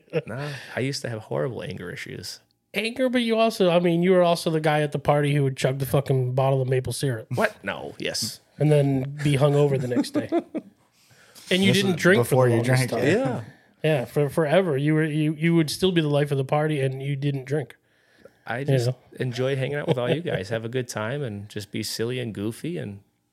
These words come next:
Speaker 2: doesn't hurt anyone.
Speaker 3: Yeah, yeah. It's the best type of people. Just relax, be yourself, have fun. You
Speaker 2: Yeah,
Speaker 3: know?
Speaker 2: c-, that was, uh, when e-, energy drinks first came out. It had a, a, it was a,
Speaker 1: Ooh,
Speaker 2: a
Speaker 1: yep.
Speaker 2: twenty-four ounce Buku.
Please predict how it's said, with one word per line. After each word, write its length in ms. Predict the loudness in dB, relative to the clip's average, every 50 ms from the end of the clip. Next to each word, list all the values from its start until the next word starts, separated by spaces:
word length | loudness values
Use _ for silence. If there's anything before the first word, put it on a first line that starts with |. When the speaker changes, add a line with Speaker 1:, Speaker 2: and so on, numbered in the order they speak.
| _ -4
Speaker 2:
doesn't 200 | -4 -2 -2 0
hurt 200 | 0 0 0 0
anyone. 460 | 0 -2 -2 -4 -4 -4 -6 -6 -8 -12 _ _ _ -6
Speaker 3:
Yeah, 120 | -6 -6 -6 -8 -16 -20 -20 -20 -20 -20 -20 -18 -12 -10
yeah. 120 | -8 -8 -8 -10
It's 120 | -14 -12 -6
the 100 | -4 -2
best 360 | 0 0 -2 -2 -4 -8 -8 -4 -2
type 140 | -2 -2
of 100 | -2 -4
people. 240 | -6 -6 -6 -4 -6
Just 200 | -8 -8 -8 -10 _ _ _ _ -6
relax, 480 | -4 -4 -4 -4 -6 -6 -8 -10 -10
be 140 | -6 -4 -2
yourself, 540 | 0 0 -2 -2 -2 -4 -4 -4 -6 -10 -6
have 200 | -4 -2 -2 -2 -2
fun. 260 | -2 -2 -2 -2 -4 -6 _ _ _ _ -4
You 80 | 0
Speaker 2:
Yeah, 60 | 0 2
Speaker 3:
know? 60 | 0
Speaker 2:
c-, 120 | 0 -4 -10 _ _ _ -4
that 180 | -2 -2 -2 -2
was, 280 | -2 -4 -4 -4 -4
uh, 360 | -2 -2 -2 -2 -2 -4 -6 -8 _ _ _ _ _ _ _ _ _ _
when 240 | -2 -2 0 -2 -4 -2 0
e-, 100 | 0 0 2
energy 260 | 0 0 0 -2 -2
drinks 300 | -4 -4 -4 -4 -4 -6
first 280 | -2 -2 -2 -2 -2 -2
came 220 | -4 -4 -2 -2
out. 200 | -2 -4 -6 -8
It 40 | -8
had 240 | -6 -4 -4 -4 -4
a, 300 | -6 -6 -8 -8 -10 -8 -8
a, 80 | -8 -8 -8 -8 -8
it 60 | -6
was 140 | -4 -2 0
a, 60 | -2 -2
Speaker 1:
Ooh, 40 | -4 -6 -6 -6
Speaker 2:
a 40 | -6
Speaker 1:
yep. 60 | -6
Speaker 2:
twenty-four 460 | -4 -2 -2 -2 -2 -2 -2 -2 0 0
ounce 200 | 0 -2 -4 -6
Buku. 540 | -4 -2 0 0 -2 -2 -6 -8 -8 -10